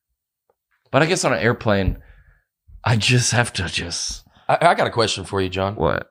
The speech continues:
Speaker 2: Are you more annoyed by loud music or loud vehicles?
Speaker 1: Vehicles.
Speaker 2: Doesn't it just
Speaker 1: Vehicles.
Speaker 2: make, doesn't it just strike a chord? It, when people drive, when people drive by and their cars are loud,
Speaker 1: Yeah.
Speaker 2: it, it,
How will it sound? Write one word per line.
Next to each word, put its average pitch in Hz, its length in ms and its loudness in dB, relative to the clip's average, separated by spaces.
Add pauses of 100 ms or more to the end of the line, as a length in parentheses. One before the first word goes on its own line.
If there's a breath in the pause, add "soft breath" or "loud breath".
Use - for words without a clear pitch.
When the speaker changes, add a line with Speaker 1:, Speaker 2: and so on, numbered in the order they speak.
(100)
Speaker 2:
Are 107 80 0
you 131 120 2
more 151 220 2
annoyed 127 320 2
by 110 80 4
loud 113 320 4
music 123 380 -2
or 104 80 -4
loud 104 280 2
vehicles? - 560 -6 (180)
Speaker 1:
Vehicles. - 640 -2 (540 soft breath)
Speaker 2:
Doesn't 170 320 2
it 262 60 2
just 127 300 4
Speaker 1:
Vehicles. 127 120 -2
Speaker 2:
make, 139 300 -2
doesn't 156 280 0
it 139 120 -2
just 156 180 0
strike 135 340 2
a 135 60 -4
chord? 131 240 -6 (240 loud breath)
It, 185 360 0 (120)
when 165 160 0
people 208 280 0
drive, 180 340 2
when 151 180 -2
people 190 480 -2 (180 loud breath)
drive 147 300 2
by 135 500 4
and 127 160 -2
their 123 120 0
cars 123 440 2
are 135 120 0
loud, 135 420 2
Speaker 1:
Yeah. 117 320 0
Speaker 2:
it, 143 300 -4
it, 139 180 -2